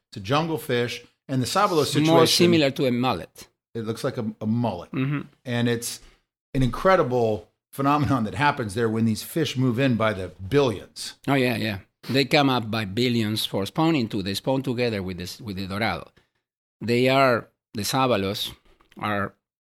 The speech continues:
Speaker 2: sixty percent of the biomass in these rivers. So everyone feeds on sabalo, including the natives. You know, they, they have a super specialized technique for hunting them with bows and arrows.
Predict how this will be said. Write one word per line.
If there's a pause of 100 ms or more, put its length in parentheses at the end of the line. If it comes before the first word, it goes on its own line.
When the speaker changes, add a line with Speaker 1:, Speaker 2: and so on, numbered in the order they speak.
(140)
Speaker 2:
sixty
percent
of
the
biomass (460)
in
these
rivers.
So (440)
everyone
feeds
on
sabalo,
including
the
natives.
You
know,
they, (360)
they
have
a
super
specialized
technique (460)
for
hunting
them
with
bows
and
arrows.